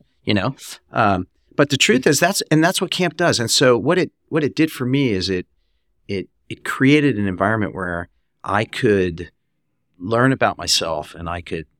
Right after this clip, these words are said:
grow. I, you know, I'm, I'm number four of five brothers.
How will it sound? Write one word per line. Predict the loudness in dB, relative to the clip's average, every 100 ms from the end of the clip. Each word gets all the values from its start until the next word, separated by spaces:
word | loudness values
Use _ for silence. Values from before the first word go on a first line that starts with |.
| _ -4
grow. | 2 4 4 0 -4
I, | -8
you | -8 -10
know, | -12 -8
I'm, | -6 -4 -2
I'm | -4 -4 _ _ _
number | -2 0 -2
four | -2 -2 0
of | -2
five | -2 -4 -2
brothers. | 0 0 0 -6 -10